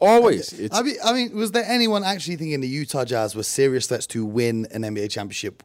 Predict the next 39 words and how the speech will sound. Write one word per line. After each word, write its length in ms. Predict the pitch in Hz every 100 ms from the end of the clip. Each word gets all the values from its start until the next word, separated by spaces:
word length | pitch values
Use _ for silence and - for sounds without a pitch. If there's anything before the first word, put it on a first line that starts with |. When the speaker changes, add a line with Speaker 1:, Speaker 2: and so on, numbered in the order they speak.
| _
Speaker 2:
with 160 | 107 110
that 120 | 104
Speaker 1:
Their 200 | 131 135
Speaker 2:
team? 120 | 143
Speaker 1:
rec-, 240 | 127 160 -
they 220 | 127 202
had, 160 | 277 -
one 200 | 147 285
year 140 | 220
they 100 | 147
had 80 | 156
the 40 | 143
best 200 | 156 160
record 200 | 170 160
in 200 | 160 147
the 80 | -
Speaker 2:
Yeah, 60 |
Speaker 1:
league. 80 | 480
Speaker 2:
so, 240 | 202 226 190
so 220 | - 226
did 160 | 214 196
all 120 | 214
those 180 | 196 175
Atlanta 340 | 170 160 147
Hawks 240 | 135 120
teams, 240 | - 110 107
and 120 | 107
no 120 | 117
one 100 | 117
Speaker 1:
They've 100 | 151
Speaker 2:
thought 120 | 139
they 60 | 156
Speaker 1:
always 200 | 202 214
Speaker 2:
would 60 | 165
Speaker 1:
been 140 | 160
Speaker 2:
ever 100 | 131
Speaker 1:
a 20 |
very 560 | 98 98 127 139 135 123
good 600 | 101 85 113 117 110 101